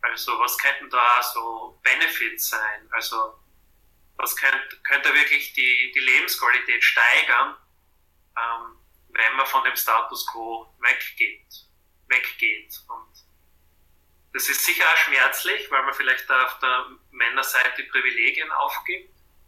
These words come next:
für die man Anerkennung kriegt oder gewisse Konzepte, die ja funktionieren nach wie vor und für die man Anerkennung kriegt. Und das ist nicht leicht oder wahrscheinlich schmerzvoll oder ist schmerzvoll,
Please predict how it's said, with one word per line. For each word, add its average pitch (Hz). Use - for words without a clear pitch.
für -
die 127
man 123
Anerkennung 143
kriegt 160
oder 135
gewisse 143
Konzepte, 160
die 135
ja 131
funktionieren 170
nach 175
wie 175
vor 170
und -
für -
die 139
man 135
Anerkennung 151
kriegt. -
Und 131
das -
ist -
nicht -
leicht 135
oder 127
wahrscheinlich 131
schmerzvoll 139
oder 139
ist 139
schmerzvoll, 131